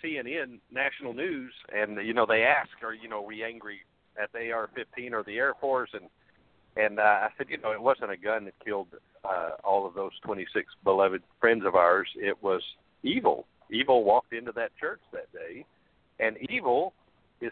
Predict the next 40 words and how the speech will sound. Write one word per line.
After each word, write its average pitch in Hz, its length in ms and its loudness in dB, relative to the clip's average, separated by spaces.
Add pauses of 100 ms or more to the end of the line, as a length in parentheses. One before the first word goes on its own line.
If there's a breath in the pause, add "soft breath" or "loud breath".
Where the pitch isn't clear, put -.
(120)
stopped 165 420 6
with 127 240 -4
good." 151 460 -4
And 123 120 -10
it, 120 200 -12
it, 117 160 -10
it 110 80 -14 (100)
played 170 240 -4
out 170 260 -2 (200)
so 160 200 -6
beautifully, 117 800 -12
and 107 140 -10
it, 107 160 -10
you 113 160 -6
don't 151 220 4
want, 131 280 0
you 113 140 -8
don't 143 160 0
hear 151 140 0
'em 131 80 -2
wanting 127 300 -4
to 95 120 -12
talk 170 260 4
about 101 300 -6
what 117 160 -4 (180)
really 123 360 -6
happened 113 420 -2
in 101 220 -14
Sutherland 104 400 -6 (120)
Springs 117 440 -6 (680)
when, 110 400 2
uh, 98 200 -4 (160)
he 135 140 0
was 117 180 2
engaged 113 760 2
by 107 220 6
another 110 760 -2 (220)
citizen, - 280 -16 (100)
good 190 160 0 (100)
citizen 110 460 -2